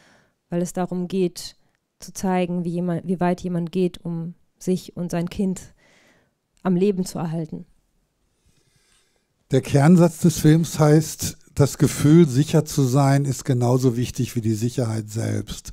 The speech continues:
Speaker 2: Im Film ist es sogar noch mehr. Im Film ist das Gefühl, sicher zu sein, sogar wichtiger als die Sicherheit selbst. Kann man das herstellen, Gefühl, sicher zu sein?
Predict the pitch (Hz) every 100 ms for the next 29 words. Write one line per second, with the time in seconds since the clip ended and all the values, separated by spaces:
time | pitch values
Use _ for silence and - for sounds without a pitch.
0 | - - - - - 135 123 139 151 170
1 | 156 156 - 147 135 135 127 131 131 135
2 | 117 107 - 135 135 - 127 - 110 -
3 | 156 143 123 120 139 - 120 117 120 113
4 | - - - 113 113 98 117 156 - 135
5 | 113 110 107 - - - 98 - 98 113
6 | 107 110 104 113 123 - - - - -
7 | - - _ - 139 147 165 156 147 -
8 | 135 156 156 190 190 185 185 165 - 165
9 | 151 156 185 165 170 156 170 175